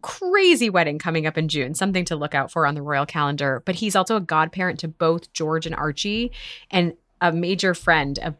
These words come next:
both William and Harry. But it's said that there will not be a wedding invite for Harry and Meghan, I think mainly due to just royal drama. And I mean, not to blame the bride, like, she doesn't wanna have it all overshadow this big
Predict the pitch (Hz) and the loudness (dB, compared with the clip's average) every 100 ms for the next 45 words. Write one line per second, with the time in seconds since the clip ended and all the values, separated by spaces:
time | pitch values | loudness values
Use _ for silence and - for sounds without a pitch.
0 | _ 165 151 - 147 143 156 151 143 170 | _ 2 2 -2 -2 0 -2 -2 -2 0
1 | 208 175 180 170 202 175 165 160 156 156 | -2 0 0 2 0 0 0 0 0 2
2 | 147 143 147 131 123 120 117 110 - - | 2 2 0 0 0 0 -4 -6 -8 -10
3 | 156 110 - - 131 107 - - - - | -4 -4 -2 -4 0 -2 -2 -8 -10 -14
4 | - - - _ _ - 185 - 180 151 | -16 -18 -20 _ _ -6 -6 0 -2 0
5 | 160 165 185 175 165 160 165 175 165 - | 0 2 2 0 0 -4 -4 -2 -2 -2
6 | 160 165 160 160 208 370 151 123 120 233 | 0 0 0 0 0 4 4 4 4 2
7 | 247 269 277 226 - 208 233 - 190 196 | 4 6 6 4 -2 -2 0 0 -4 -2
8 | 180 233 285 190 170 - 185 185 190 196 | 0 2 2 2 0 -2 -2 0 0 0
9 | 175 160 - 185 180 - 165 165 170 156 | 0 0 2 4 4 6 4 6 2 0
10 | 160 - 165 170 143 139 151 156 - 151 | -2 0 2 2 0 -2 -4 -6 -4 -2
11 | 143 | -2